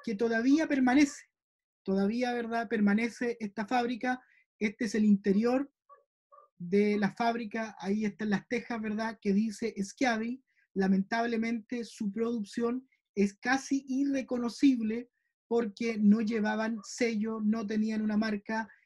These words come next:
y solo conocemos mucha de su producción gracias a los vecinos que trabajaron, ¿verdad?, en esta industria y que todavía se puede,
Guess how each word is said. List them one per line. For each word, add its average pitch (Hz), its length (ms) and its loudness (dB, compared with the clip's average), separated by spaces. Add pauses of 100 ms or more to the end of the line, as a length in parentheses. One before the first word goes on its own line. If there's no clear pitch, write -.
y 196 120 2
solo 262 360 2
conocemos 226 800 0 (280)
mucha 269 440 4
de 240 100 0
su 220 140 -6
producción 233 600 0
gracias 226 500 -2
a 233 40 -4
los 202 140 0
vecinos 208 640 4 (600)
que 202 400 4 (180)
trabajaron, 247 640 0
¿verdad?, 226 540 -2
en 202 140 2
esta 220 560 -6
industria 202 800 -2 (220)
y 196 100 -4
que 208 120 -2
todavía 208 520 2
se 214 140 -4
puede, 220 500 -2